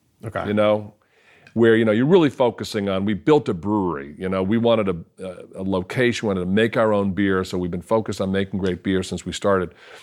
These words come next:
Speaker 2: And then it's like, "Let's get some great packaging and design work and then just get our sales guys and get it on the shelves. It's gonna do fine."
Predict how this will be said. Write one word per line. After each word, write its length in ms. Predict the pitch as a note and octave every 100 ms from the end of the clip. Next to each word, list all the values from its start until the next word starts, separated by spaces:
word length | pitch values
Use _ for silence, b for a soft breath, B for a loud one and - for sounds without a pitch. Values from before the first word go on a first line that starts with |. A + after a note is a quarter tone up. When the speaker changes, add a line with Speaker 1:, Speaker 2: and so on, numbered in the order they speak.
| B
Speaker 2:
And 140 | D3 D#3+
then 100 | D#3+
it's 160 | -
like, 180 | D3 C3
"Let's 140 | F3 -
get 160 | F#3+
some 140 | E3+ C3+
great 240 | C#3 C#3+
packaging 560 | C#3+ C3+ C3 C3 B2 B2
and 80 |
design 460 | G#2+ G2 A#2 A#2 A#2
work 380 | A2+ A2 G#2+ A2
and 140 | G#2
then 180 | G#2+ G#2+
just 200 | G#2 F#2+
get 140 | A#2
our 80 | G#2+
sales 360 | G2 A#2 A2+ G2+
guys 320 | A2 G2+ G2+
and 120 | F#2+
get 140 | E2+ G#2
it 40 |
on 60 | G#2
the 60 | G#2
shelves. 320 | - G#2+ G2
It's 120 | G#2+
gonna 160 | D3+ D3
do 120 | C#3+
fine." 420 | A#2+ D#3 D3+ D2+